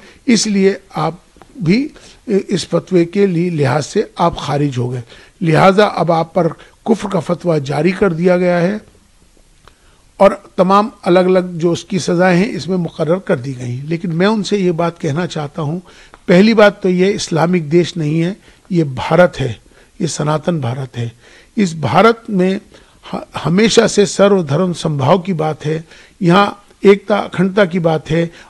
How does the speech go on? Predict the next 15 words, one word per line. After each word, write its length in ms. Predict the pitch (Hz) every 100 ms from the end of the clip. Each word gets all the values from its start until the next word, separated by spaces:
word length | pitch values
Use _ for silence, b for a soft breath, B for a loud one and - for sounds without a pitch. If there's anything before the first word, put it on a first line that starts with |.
| -
अनेकता 460 | 170 196 196 180
में 160 | 165 175
एकता 360 | 185 151 -
की 180 | 151 170
बात 320 | 143 139 123
है। 200 | 127 123 - b b b -
अगर 380 | 156 180 214 220 - _ _ _ _ _ _ _ _ _ _ _ _ _
उनको 640 | 214 220 247 202 127 - _ _ _ _
मेरे 480 | 175 170 175 180 180 - _ -
इस 260 | 190 - - _ _
पैगाम 420 | 175 156 180 190
मोहब्बत 600 | 190 170 139 175 165 196
से 320 | - 160 120 - _ _ _ _ _ _ _
तकलीफ़ 480 | 170 - 180 202 -
है 140 | 214